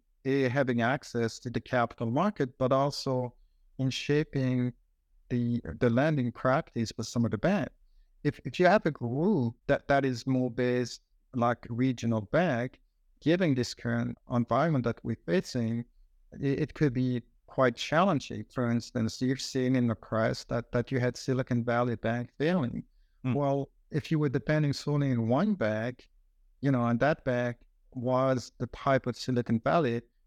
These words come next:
Speaker 1: you could be in a very serious predicament. So trying to diversify your bank group, very key. The, the other aspect is how do you deal on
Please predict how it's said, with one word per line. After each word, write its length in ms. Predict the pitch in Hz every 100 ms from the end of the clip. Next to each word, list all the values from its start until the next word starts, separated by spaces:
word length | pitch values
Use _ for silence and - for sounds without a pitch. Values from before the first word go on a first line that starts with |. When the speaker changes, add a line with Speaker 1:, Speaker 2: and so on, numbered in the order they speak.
| _
Speaker 1:
you 180 | - 127
could 240 | - 202 151
be 140 | 131
in 120 | 120
a 40 | 120
very 300 | 123 123 123
serious 420 | - 127 123 -
predicament. 640 | - 123 170 143 110 110
So 320 | - 131 123
trying 340 | - 139 135 143
to 80 | 143
diversify 840 | 127 113 123 131 - - - 123 120
your 100 | 110
bank 320 | 113 117 117
group, 380 | 123 123 139 -
very 340 | 123 120 113 -
key. 520 | - - 165 131 113 - _ _ _ _ _ -
The, 260 | 123 120 117
the 140 | 123
other 280 | 131 190 143
aspect 600 | 120 123 - 123 120 -
is 200 | 120 117
how 200 | - 139
do 140 | 147 180
you 180 | 170 143
deal 480 | 131 135 135 131 131
on 460 | 123 120 117 123